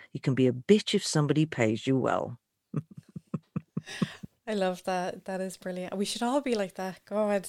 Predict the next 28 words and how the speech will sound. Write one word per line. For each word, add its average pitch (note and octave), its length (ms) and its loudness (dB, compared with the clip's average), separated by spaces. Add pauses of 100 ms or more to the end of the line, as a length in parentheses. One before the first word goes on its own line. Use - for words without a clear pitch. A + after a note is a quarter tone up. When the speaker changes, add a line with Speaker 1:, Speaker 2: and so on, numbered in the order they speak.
(100)
Speaker 2:
I F#3 80 -4
wish G#3 220 -6
we A#3 60 0
could A3+ 240 0 (160)
all G3 180 2
get G3+ 180 0
<laughs> - 240 -8
paid C4 340 6
for B3+ 400 -2
being G#3+ 200 0
a G3+ 60 -2
bit G3 140 -2
of G3 120 -2
a G3+ 80 -4
bitch. G3+ 300 -6
That'd G3+ 160 -6
be G#3 60 -10
great. F#3 440 -6
But - 220 -8 (600)
yeah, G3 560 4
Speaker 1:
<laughs> - 80 0
Speaker 2:
yeah. G#2+ 380 -4 (680)
And C4 140 0
then, C4+ 220 0
do C4 180 -4
you D4 100 0
find D4+ 600 -2
that A#3+ 480 -2